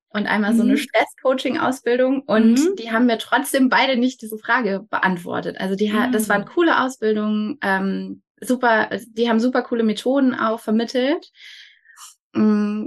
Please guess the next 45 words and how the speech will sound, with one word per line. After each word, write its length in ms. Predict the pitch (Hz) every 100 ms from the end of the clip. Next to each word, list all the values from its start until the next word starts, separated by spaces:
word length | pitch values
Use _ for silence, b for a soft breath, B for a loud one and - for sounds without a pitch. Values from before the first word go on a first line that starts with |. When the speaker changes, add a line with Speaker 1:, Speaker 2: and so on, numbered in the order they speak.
| -
Speaker 1:
ja, 260 | 226 240
genau, 180 | 240 226
aber 400 | 190 196 196 202 -
ich 140 | 208 233
hab 80 | 220
mich 140 | 220
halt 120 | 220
gefragt, 340 | - - 208 -
okay, 240 | - 233
wie 120 | 202 220
kommst 280 | 247 233 226
du 60 |
wirklich 220 | 220 226 214
an 80 |
diese 160 | 202 202
tief 260 | - 339 -
internalisierten 1120 | 196 196 180 180 185 175 175 165 165 175 - _ _ _ _ _ _ _ _
Wahrheiten 680 | - 190 175 185 180 175 180
ran, 420 | 180 180 185 190
die 120 | - 208
du 140 | 202
wirklich 460 | 226 226 226 220 -
einfach 260 | 208 214
zu 160 | 214 214
hundert 360 | 247 294 269 -
Prozent 360 | 220 240 226
als 240 | - 202 196
wahr 420 | 226 240 226 -
wahrnimmst? 760 | 208 208 208 185 208 277 - 202
Und 140 | 202
dann, 440 | 202 208 208 214 b b b b -
ja, 360 | 208 180 202 -
ging 180 | 220 214
unsere 340 | 220 240 233
Ausbildung 440 | 247 - 240 247 233
los 480 | 233 254 339 - -
und 240 | - 214 208
ich 160 | 214 -
war 140 | 220
halt 140 | 202
nach 140 | 208 214
dem 140 | 208
ersten 320 | 196 214 220 190
Wochenende 440 | 208 202 196 202
komplett 600 | - 214 - 196 - -